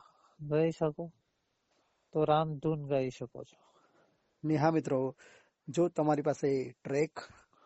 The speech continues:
Speaker 2: નો ના, ના હોય તો તમે કોઈ વાદ્ય વગાડીને તો પણ વીડિયો બને વા-, વાદ્ય વગાડીને ગાઈ શકો છો. વાદ્ય યા
Speaker 1: ટ્રેક
Speaker 2: તો
Speaker 1: હોય,
Speaker 2: ટ્રેક પર ગાઈ
Speaker 1: ટ્રેકનો ઉપયોગ કરી શકો
Speaker 2: ટ્રેકનો.
Speaker 1: છો.
Speaker 2: કારણ કે મ્યુઝિક હોય તો બ-, સારું લાગશે. મ્યુઝિક વગર ગાશો તો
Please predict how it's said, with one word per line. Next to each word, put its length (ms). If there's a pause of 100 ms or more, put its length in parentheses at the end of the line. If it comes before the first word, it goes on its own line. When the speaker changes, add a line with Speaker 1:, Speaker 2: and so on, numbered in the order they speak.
(260)
Speaker 2:
નો 140
ના, 240
ના 180
હોય 220
તો 140
તમે 180
કોઈ 160
વાદ્ય 300
વગાડીને 380
તો 100
પણ 200 (580)
વીડિયો 220
બને 140
વા-, 160
વાદ્ય 300
વગાડીને 360
ગાઈ 140
શકો 260
છો. 300 (840)
વાદ્ય 380
યા 60
Speaker 1:
ટ્રેક 240
Speaker 2:
તો 60
Speaker 1:
હોય, 180 (320)
Speaker 2:
ટ્રેક 200
પર 180
ગાઈ 0
Speaker 1:
ટ્રેકનો 440
ઉપયોગ 340
કરી 260
શકો 140
Speaker 2:
ટ્રેકનો. 220
Speaker 1:
છો. 140
Speaker 2:
કારણ 560
કે 40
મ્યુઝિક 280
હોય 160
તો 140
બ-, 200
સારું 260
લાગશે. 280 (520)
મ્યુઝિક 280
વગર 280
ગાશો 340
તો 420